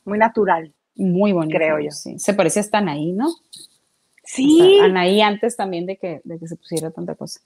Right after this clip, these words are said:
Speaker 2: Pero si tú te fijas, yo, a mí no me parece que tenga tantas cirugías. Yo, la de la nariz, ahí sí, sí, sí se nota en la siguiente. Pero cirugías como tal, faciales, por ejemplo, estiramiento facial, no creo que se haya hecho.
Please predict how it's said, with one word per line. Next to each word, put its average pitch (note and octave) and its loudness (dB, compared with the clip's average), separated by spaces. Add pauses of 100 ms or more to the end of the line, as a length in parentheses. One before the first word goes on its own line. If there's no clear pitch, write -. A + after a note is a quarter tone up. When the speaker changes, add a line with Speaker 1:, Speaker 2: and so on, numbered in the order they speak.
(300)
Speaker 2:
Pero B3 2
si B3+ -2
tú C4+ -8
te E4+ -6
fijas, E4+ -2
yo, A#3+ -4
a A3+ -4
mí A#3+ -6
no C4+ -6
me D4 -4
parece A3+ -8
que A#3+ -12
tenga F#3 -12
tantas E3 -16
cirugías. G3+ -8
Yo, D#3+ -4
la E3 0
de E3 2
la E3 -4
nariz, F3 -6
ahí G#3 -4
sí, A3 -6
sí, - -10
sí G#3+ -6
se G#3+ -8
nota F#3+ -8
en G3+ -8
la F#3+ -8
siguiente. D3+ -14 (960)
Pero F3+ 0 (460)
cirugías A3 -6
como A#3 -10
tal, F3 -6
faciales, F#3 -6
por E3 -10
ejemplo, E3+ -12
estiramiento D#3+ -10
facial, G#3 -8
no F3 -8
creo D#3 -12
que D#3 -14
se D3 -14
haya D3+ -12
hecho. - -20